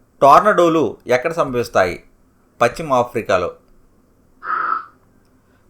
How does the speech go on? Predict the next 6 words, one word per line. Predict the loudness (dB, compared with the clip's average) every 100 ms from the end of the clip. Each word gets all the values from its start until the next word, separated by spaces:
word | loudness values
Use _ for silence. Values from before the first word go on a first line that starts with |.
| 0
పశ్చిమ | 2 2
ఆస్ట్రేలియాలో | 2 2 0 0 0 0
సంభవించే | 0 -2 -2 -4 -6 -6 -6 -6
ఉష్ణమండల | -8 -6 -4 -2 -2 -2
చక్రవాతాలు | -2 0 2 2 4 0 0
ఏంటి? | -6 -8 -6 -4 -6 -12